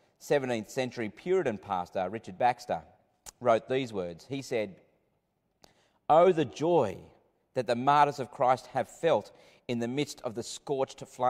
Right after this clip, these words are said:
scorching flames. Although made of flesh and blood like us, their souls could rejoice even while their bodies were burning."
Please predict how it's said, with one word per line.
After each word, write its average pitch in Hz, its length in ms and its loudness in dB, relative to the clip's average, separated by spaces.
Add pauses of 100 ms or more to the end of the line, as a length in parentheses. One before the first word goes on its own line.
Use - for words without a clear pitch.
scorching 151 480 -2
flames. 107 680 -4 (580)
Although 131 360 6
made 127 240 2
of 104 100 0
flesh 143 540 -2
and 101 160 -8
blood 127 340 4
like 107 300 0
us, - 540 -6 (520)
their 127 180 0
souls 147 680 2
could 101 180 -12
rejoice 110 800 -4 (440)
even 117 300 -4
while 107 180 0
their 104 140 -4
bodies 95 480 -8
were 98 100 -10
burning." 92 400 -14